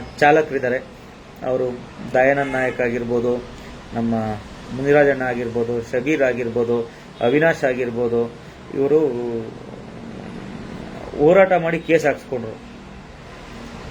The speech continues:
ಇವತ್ತು ನನ್ನ ಜೊತೆ ಕೋರ್ಟಿಗೆ ಬರ್ತಾರೆ, "ಯಾವಾಗ ಮುಗೀತಣ್ಣ? ಅಣ್ಣ, ಏ, ಇಷ್ಟೆಲ್ಲ ಕೇಸ್ ಹಾಕ್ಸ್ಕೊಂಡು ಓಡಾಡ್ತಾ ಇದ್ದೀವಿ." ಆ, ನಮ್ಮ ದಯಾನಂದ್ ಯಾವಾಗಲೂ ಹೇಳ್ತಾ ಇರ್ತಾನೆ, "ಅಣ್ಣ, ನಾವು ಕೇಸ್ ಹಾಕ್ಸ್ಕೊಂಡಿದ್ದಕ್ಕೆ ಏನಾದರೂ ಒಂದು ಒಳ್ಳೆ ತೀರ್ಮಾನ ಬರಬೇಕು" ಅಂತೇಳಿ.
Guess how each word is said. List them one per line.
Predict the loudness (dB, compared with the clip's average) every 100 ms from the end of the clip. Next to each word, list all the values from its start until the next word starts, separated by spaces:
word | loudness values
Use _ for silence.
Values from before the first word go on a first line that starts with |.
| -2
ಇವತ್ತು | 4 4 4 -2 -2 -4
ನನ್ನ | -2
ಜೊತೆ | -2 2
ಕೋರ್ಟಿಗೆ | 6 6 4 -2
ಬರ್ತಾರೆ, | -2 -4 -6 -10 -18 -18 -18 -18 -18 -18 -20 -20 -20 -4 2
"ಯಾವಾಗ | 4 4
ಮುಗೀತಣ್ಣ? | 2 0 0 0 0
ಅಣ್ಣ, | 2 2 6
ಏ, | 6 6
ಇಷ್ಟೆಲ್ಲ | 2 0 2
ಕೇಸ್ | 2 2 0
ಹಾಕ್ಸ್ಕೊಂಡು | 0 -2 -4 0
ಓಡಾಡ್ತಾ | 4 4 4
ಇದ್ದೀವಿ." | 2 2 0 -2 -6 -16 -12 -6
ಆ, | -4 -4
ನಮ್ಮ | -6 -6 -6 -4 -4 -2 4
ದಯಾನಂದ್ | 6 6 4
ಯಾವಾಗಲೂ | 6 6 6 4
ಹೇಳ್ತಾ | 2 2
ಇರ್ತಾನೆ, | -2 -4 -8 -10 -14 -18 -6
"ಅಣ್ಣ, | -2 0
ನಾವು | -2 0
ಕೇಸ್ | 4 4 4
ಹಾಕ್ಸ್ಕೊಂಡಿದ್ದಕ್ಕೆ | 2 0 0 0 4
ಏನಾದರೂ | 4 4 4
ಒಂದು | 4 4 2 0 -14 -20 -4 4
ಒಳ್ಳೆ | 8 8 6 2 -16 -20 -20 -10 -4
ತೀರ್ಮಾನ | -2 0 -2
ಬರಬೇಕು" | -2 -2 -2 -2 -2
ಅಂತೇಳಿ. | -2 -2 -4 -4